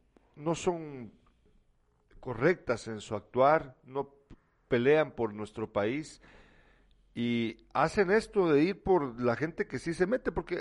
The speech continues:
Aldo Dávila podrá hacer lo que ustedes quieran. Podrá cometer errores, podrá ser muy chillón a la hora de hablar, eh, será muy, eh, pesado con su forma de expresarse, lo que usted quiera.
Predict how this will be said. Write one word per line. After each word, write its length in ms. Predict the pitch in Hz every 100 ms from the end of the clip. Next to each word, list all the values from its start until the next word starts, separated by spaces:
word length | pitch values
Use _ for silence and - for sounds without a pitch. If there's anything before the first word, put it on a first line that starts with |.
| -
Aldo 220 | 214 240
Dávila 340 | 247 240 226 165
podrá 220 | 165 196
hacer 180 | 190 196
lo 140 | 180
que 60 | 123
ustedes 440 | - 143 123 -
quieran. 400 | - 98 80 - _ _ _ _ _ _ _ _ -
Podrá 240 | 120 143
cometer 400 | 151 135 - 135
errores, 540 | 120 104 151 165 156 -
podrá 300 | 113 120 117
ser 140 | 123
muy 200 | 120 123
chillón 520 | - 107 113 135 123
a 80 | 98
la 100 | 107
hora 180 | 117 107
de 80 | 95
hablar, 600 | 98 143 165 165 - _ _ _ _ _ _ _ _ _ _ _ _
eh, 340 | 95 104 104 101
será 340 | - 120 135
muy, 480 | 139 143 139 123 110 - 107
eh, 520 | 107 104 98 95 92 -
pesado 600 | 98 - 143 147 131 110
con 260 | 110 104
su 320 | 92 107 98 90
forma 360 | - 127 127
de 60 | 113
expresarse, 720 | - 95 92 147 180 165 156
lo 100 | 135
que 80 | 151
usted 220 | - 208
quiera. 280 | 170 101